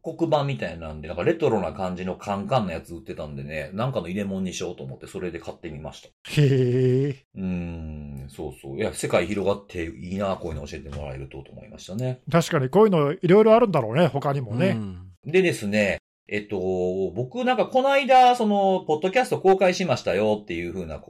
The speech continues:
Speaker 1: あの、ポストした時にね、皆さん何で聞いてんのかなみたいな、経路
Speaker 2: うんうん。
Speaker 1: をなんかちょっと添えてみたんですよ。そしたらいくつかね、あの、連絡いただいてですね、その中の人から、一人の方からのお便りなんですが、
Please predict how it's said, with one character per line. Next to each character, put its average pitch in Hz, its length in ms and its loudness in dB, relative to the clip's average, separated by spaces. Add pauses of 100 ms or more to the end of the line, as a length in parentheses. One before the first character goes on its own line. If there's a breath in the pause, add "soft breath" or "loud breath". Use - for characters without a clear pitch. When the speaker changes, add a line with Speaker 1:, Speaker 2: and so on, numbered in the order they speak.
Speaker 1:
あ 82 120 -6
の、 76 320 -10
ポ 147 120 2
ス - 80 -10
ト 82 100 -6
し - 60 -10
た - 80 -6
時 78 260 -12
に 71 160 -12
ね、 73 120 -10
皆 180 180 0
さ 320 120 0
ん 98 60 -2
何 98 240 -2
で 127 140 -2
聞 285 220 -8
い - 40 -16
て 269 120 0
ん 240 80 0
の 107 100 -2
か - 120 -12
な 73 140 -14
み 69 140 -18
た - 120 -16
い - 60 -18
な、 120 200 -12 (260)
経 127 240 4
路 - 80 -8 (200)
Speaker 2:
う 160 60 -2
ん 156 40 2
う 156 40 2
ん。 123 720 -4
Speaker 1:
を 107 220 4
な 123 120 0
ん - 20 0
か 117 40 -4
ち - 60 0
ょ 262 40 0
っ - 20 -2
と 131 160 0
添 190 220 4
え 185 40 6
て 180 80 4
み 165 100 -2
た 73 140 -4
ん 64 40 -12
で - 100 -14
す - 80 -14
よ。 92 80 -6
そ 185 80 0
し 214 40 -4
た 269 60 4
ら - 60 6
い - 80 -2
く 196 140 -6
つ - 160 -14
か 139 160 4
ね、 107 300 2
あ 90 60 -6
の、 90 80 -4
連 110 180 2
絡 107 220 0
い 104 80 -4
た 104 160 2
だ 98 180 4
い 85 160 -4
て 76 200 -12
で 71 100 -14
す 76 140 -16
ね、 85 60 -12
そ 233 120 -2
の 254 100 6
中 170 200 2
の 110 60 2
人 104 160 -4
か 101 100 0
ら、 87 160 2
一 160 160 -4
人 113 100 0
の 87 260 -4
方 - 200 -6
か 78 100 -4
ら 76 80 -4
の 73 80 -10
お 73 60 -14
便 87 160 0
り 76 80 -6
な 67 80 -10
ん 65 40 -10
で 67 60 -12
す 95 120 -10
が、 104 260 2